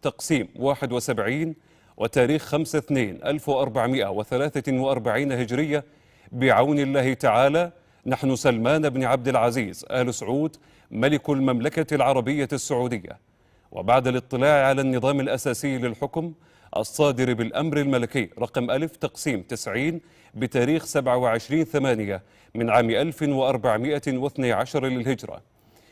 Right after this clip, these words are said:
وبعد الاطلاع على نظام الوزراء ونواب الوزراء وموظفي المرتبة الممتازة الصادر بالمرسوم الملكي رقم ميم تقسيم عشرة بتاريخ الثامن عشر من الشهر الثالث من عام ألف وثلاثمائة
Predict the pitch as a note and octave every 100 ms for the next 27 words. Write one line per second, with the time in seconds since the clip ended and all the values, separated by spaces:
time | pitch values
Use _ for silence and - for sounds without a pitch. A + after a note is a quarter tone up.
0 | _ - F2 B2+ C3+ C3 B2+ C3 C#3 D3+
1 | C3+ C#3 C3+ B2+ C3 D3 C3 C3 B2 A#2+
2 | C3+ E3 - _ _ A#2+ B2+ B2 A2+ D3+
3 | C#3 C3+ C3 B2+ B2 F2 - E2+ F#2 G2
4 | A2 C#3+ D3 C3+ B2 - C#3+ C3+ C3 B2+
5 | A2+ E3 C3 C3 B2 - _ _ - -
6 | E3+ F3 E3 D3+ D3 C#3+ A#2+ D3+ D3+ C#3
7 | C3 A#2+ - G#2 - B2 - B2 A#2 D#3+
8 | D#3 C#3 - D#3+ A#2 G2 B2 C#3 D3+ -
9 | _ _ - A#2+ A#2+ C3 D#3 D3 B2 D3
10 | B2+ A#2+ G#2 B2+ D#3+ C3+ B2 A2 D3 C3
11 | B2 C#3+ C#3 C#3+ - _ _ _ G#2 G2
12 | A#2+ A#2+ D#3 D#3+ C#3 C#3 C#3+ B2+ A#2 C#3+
13 | C#3+